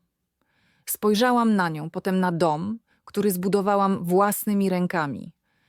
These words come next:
Każda ściana, każdy detal skradziony przez ludzi, którzy nazywali go domem. Nie kłóciłam się. Nie krzyczałam, tylko się uśmiechnęłam. Bo kiedy śmiali się tamtej nocy,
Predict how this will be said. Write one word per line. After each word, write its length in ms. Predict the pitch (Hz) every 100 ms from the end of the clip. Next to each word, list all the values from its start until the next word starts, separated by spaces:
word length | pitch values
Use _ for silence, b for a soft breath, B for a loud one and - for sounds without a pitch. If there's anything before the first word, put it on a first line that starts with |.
| _ _ _
Każda 440 | - 214 220 214 220
ściana, 420 | - 208 170 156
każdy 320 | 175 165 180
detal 380 | 160 208 214 196
skradziony 540 | - 190 175 185 185
przez 260 | 180 185 175
ludzi, 500 | 170 151 160 135 196 _ _
którzy 280 | - 202 196
nazywali 520 | 202 185 190 208 208
go 140 | 185 185
domem. 560 | 190 175 143 - - - _ _ _ _ _ _ _ -
Nie 200 | 220 254
kłóciłam 540 | 233 220 - 165 143
się. 280 | - - - - _ _ _ _ _ _ _
Nie 180 | 175 220
krzyczałam, 680 | - 247 - 202 165 143 147
tylko 240 | 180 196
się 140 | 180 -
uśmiechnęłam. 800 | 180 190 - 185 156 131 - 156 _ _ _ _ _ _ _ _ -
Bo 120 | 175
kiedy 240 | - 190
śmiali 360 | 185 233 277 277
się 140 | - 202
tamtej 400 | 202 202 202 185
nocy, 520 | 151 143 - 160